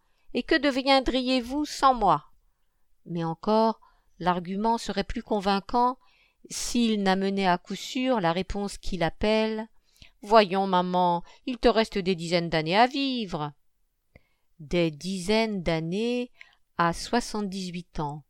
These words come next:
Maman prend le temps de savourer la réponse avant de poursuivre. « Et pour toi aussi, tu devrais te marier.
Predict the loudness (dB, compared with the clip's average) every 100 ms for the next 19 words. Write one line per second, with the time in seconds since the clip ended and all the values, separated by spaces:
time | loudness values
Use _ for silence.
0 | _ _ _ _ _ _ -4 0 0 2
1 | 2 2 -2 -2 -2 -2 -4 -4 -2 -2
2 | -2 -2 0 0 -4 -6 -8 -6 -8 -12
3 | -16 -20 -20 _ _ -2 0 0 -2 -4
4 | -10 -12 -10 -8 -6 -6 -8 -12 _ _
5 | _ _ -8 -4 0 0 4 4 2 0
6 | -2 0 -2 2 2 2 4 4 4 -2
7 | -2